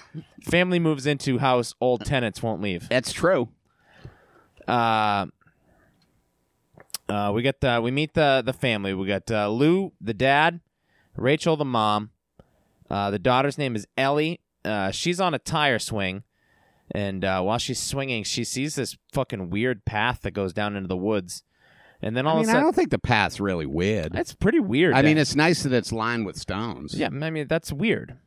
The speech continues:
Speaker 2: It's
Speaker 1: Is
Speaker 2: a,
Speaker 1: it
Speaker 2: it's
Speaker 1: weird
Speaker 2: a
Speaker 1: or
Speaker 2: weird
Speaker 1: is it
Speaker 2: path. Yeah,
Speaker 1: well,
Speaker 2: yeah, yeah.
Speaker 1: well constructed?
Speaker 2: Ah, well, you know, you say tomato, I say it's
Speaker 1: I mean,
Speaker 2: weird.
Speaker 1: they're fucking
Speaker 2: It's fucking weird.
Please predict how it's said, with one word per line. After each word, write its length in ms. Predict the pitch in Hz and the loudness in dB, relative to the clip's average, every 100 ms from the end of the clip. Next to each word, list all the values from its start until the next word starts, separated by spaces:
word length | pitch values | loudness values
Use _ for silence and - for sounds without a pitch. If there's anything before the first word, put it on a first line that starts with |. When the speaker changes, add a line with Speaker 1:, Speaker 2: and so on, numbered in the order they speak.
| _ _ | _ _
Speaker 2:
It's 120 | 127 147 | 0 0
Speaker 1:
Is 60 | |
Speaker 2:
a, 40 | 131 | 0
Speaker 1:
it 60 | |
Speaker 2:
it's 80 | 123 | -2
Speaker 1:
weird 320 | 139 127 165 | 0 2 2
Speaker 2:
a 40 | 233 | 4
Speaker 1:
or 40 | |
Speaker 2:
weird 180 | 147 180 | 4 4
Speaker 1:
is 60 | 170 | 4
it 80 | 117 | 4
Speaker 2:
path. 320 | 208 147 95 | 4 2 2
Yeah, 60 | |
Speaker 1:
well, 120 | 151 160 | 2 4
Speaker 2:
yeah, 120 | 147 | 4
yeah. 160 | 156 165 | 4 4
Speaker 1:
well 160 | 131 | 4
constructed? 640 | - 110 - 170 - - 64 - _ _ _ _ _ _ _ _ _ _ _ _ - - | 2 -4 0 0 0 -8 -18 -20 _ _ _ _ _ _ _ _ _ _ _ _ -20 -10
Speaker 2:
Ah, 400 | - 98 82 85 87 | -8 -6 -8 -8 -8
well, 300 | 98 135 170 - 143 | -4 -4 -6 -10 -8
you 100 | 110 | -4
know, 200 | 135 147 _ _ _ - | -4 -6 _ _ _ -12
you 160 | - 131 | -6 -4
say 180 | - 160 | 0 -2
tomato, 460 | - 139 131 117 110 | -2 -2 0 2 0
I 120 | 113 | 0
say 320 | - 113 101 | -2 -2 0
it's 140 | 95 | -2
Speaker 1:
I 60 | 120 | 0
mean, 100 | 147 | 2
Speaker 2:
weird. 80 | 156 | 2
Speaker 1:
they're 80 | 156 | 2
fucking 380 | 214 202 110 92 | 0 0 -2 -2
Speaker 2:
It's 80 | |
fucking 320 | 127 127 139 123 | -4 -4 -4 -4
weird. 340 | 202 135 - | -4 -4 -8